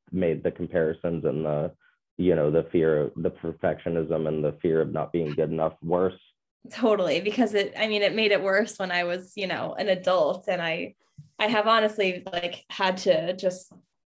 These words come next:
Speaker 2: watch myself really closely with who I follow and why I follow people and how much time I spend, you know, looking at other people's highlight reel, because it can, you know, it can be really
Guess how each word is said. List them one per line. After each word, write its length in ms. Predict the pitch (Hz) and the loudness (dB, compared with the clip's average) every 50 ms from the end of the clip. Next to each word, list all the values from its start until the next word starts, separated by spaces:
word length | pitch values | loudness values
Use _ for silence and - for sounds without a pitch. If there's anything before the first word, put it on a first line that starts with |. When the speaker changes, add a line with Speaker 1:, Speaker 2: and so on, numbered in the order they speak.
| _ _ _ _ _ - | _ _ _ _ _ -6
Speaker 2:
watch 280 | 220 214 196 190 190 - | 0 0 0 0 0 0
myself 400 | 190 185 185 185 151 165 185 185 | -2 -2 -2 -2 -2 -4 -2 2
really 200 | 190 180 180 180 | 2 2 2 2
closely 480 | 180 - 185 175 180 185 190 175 175 | 2 0 0 0 2 -2 -2 -2 0
with 160 | 170 170 180 | -2 -2 -4
who 140 | 180 220 202 | 0 0 2
I 120 | 185 175 185 | 2 2 0
follow 460 | 185 - 180 180 180 180 180 175 175 | -2 -2 -2 0 0 0 -2 -2 -4
and 180 | 175 180 185 | -6 -6 -4
why 220 | 185 185 185 180 180 | -2 -2 0 0 -2
I 80 | 185 | -4
follow 300 | 190 190 185 180 185 190 | -6 -4 -4 -4 -4 -4
people 480 | 190 190 - 175 175 - 180 170 170 170 | -6 -6 -10 -10 -4 -2 -2 -2 0 -2
and 120 | 170 170 | -4 -6
how 180 | 185 185 196 190 | -4 -2 0 0
much 260 | 190 175 175 - - | 0 -2 -4 -6 -12
time 320 | - - 190 185 185 190 185 | -8 -4 -2 -2 -2 -2 -2
I 80 | 190 | -4
spend, 600 | 190 190 - _ 196 185 185 180 185 190 190 - - _ _ _ _ _ _ _ _ | -6 -8 -6 _ -2 -2 -2 -2 -4 -6 -6 -8 -14 _ _ _ _ _ _ _ _
you 80 | - 214 | 0 0
know, 120 | 196 175 | 2 2
looking 380 | 170 180 185 185 185 196 185 180 | 2 2 0 0 2 0 -2 -2
at 100 | 175 170 | 0 0
other 220 | 175 170 175 175 | 0 0 -2 -4
people's 680 | 175 - 185 175 180 180 170 165 170 185 190 - - _ _ _ _ _ | -4 -6 -8 -4 -2 -2 0 0 0 -2 -4 -6 -14 _ _ _ _ _
highlight 440 | _ - 233 226 226 220 196 185 151 | _ -2 -2 0 2 2 2 2 2
reel, 300 | - 170 156 160 160 165 170 | 0 -2 -2 0 -2 -2 -4
because 540 | - 180 180 202 180 175 170 180 190 185 | -6 -8 -4 0 0 0 0 0 -2 -6
it 160 | 190 208 202 - | -6 -8 -8 -6
can, 360 | - 202 196 208 214 202 - - | -2 -2 0 0 0 -2 -4 -8
you 140 | _ - 156 | _ -6 -4
know, 240 | 101 67 - - - - | -4 -4 -4 -6 -4 -4
it 120 | - - | -6 -6
can 200 | 190 208 190 185 | -2 -2 -2 0
be 140 | 185 175 170 | 0 -2 -2
really 680 | 170 180 185 175 165 156 156 - - - 135 143 - _ | -2 -2 -2 0 0 0 -2 -2 -2 -4 -4 -6 -10 _